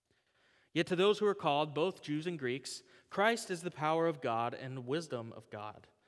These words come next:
because God's foolishness is wiser than human wisdom, and God's weakness stronger than human strength." The gospel,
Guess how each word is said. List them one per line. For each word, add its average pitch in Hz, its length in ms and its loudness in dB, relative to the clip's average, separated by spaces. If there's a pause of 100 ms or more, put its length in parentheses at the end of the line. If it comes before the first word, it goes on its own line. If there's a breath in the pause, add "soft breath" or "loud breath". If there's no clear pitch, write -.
(300 soft breath)
because 147 220 -8
God's 175 300 4
foolishness 170 520 0
is 170 100 -4
wiser 175 400 4
than 139 160 -2
human 117 300 -6
wisdom, 104 420 -10 (380 loud breath)
and 135 100 -8
God's 170 320 4
weakness 147 680 -8
stronger 135 520 -4
than 123 160 -6
human 117 360 -10
strength." - 600 -14 (2000)
The 165 80 -2
gospel, 147 640 -2